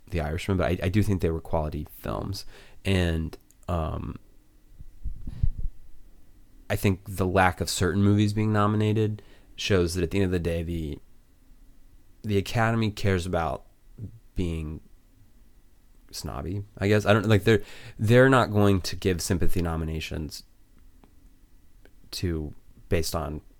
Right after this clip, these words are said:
co-, like, I think that there's a line for them when it comes to the politics stuff, that, like,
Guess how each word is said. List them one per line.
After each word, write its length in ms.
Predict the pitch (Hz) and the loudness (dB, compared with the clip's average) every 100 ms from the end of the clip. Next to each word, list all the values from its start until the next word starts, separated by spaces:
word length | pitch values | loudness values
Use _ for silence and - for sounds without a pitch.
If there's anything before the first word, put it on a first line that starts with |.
| _ - | _ -14
co-, 140 | - | -4
like, 120 | 95 107 | 2 4
I 40 | |
think 180 | 123 117 | 4 2
that 140 | 113 | 2
there's 200 | 104 95 | 4 2
a 40 | 90 | 2
line 380 | 90 87 85 87 | -2 0 -2 -4
for 140 | 85 | -4
them 240 | 76 73 | -4 -4
when 100 | 80 | -4
it 80 | 85 | -6
comes 220 | - 85 | -4 -4
to 60 | 80 | -4
the 80 | 80 | 4
politics 540 | - - - - - | 10 10 8 -6 -10
stuff, 360 | - - - - - - - - - - - - - | -8 -8 -8 -10 -10 -10 -12 -20 -20 -20 -20 -20 -4
that, 160 | 98 - | -2 0
like, 300 | 78 80 | -2 -4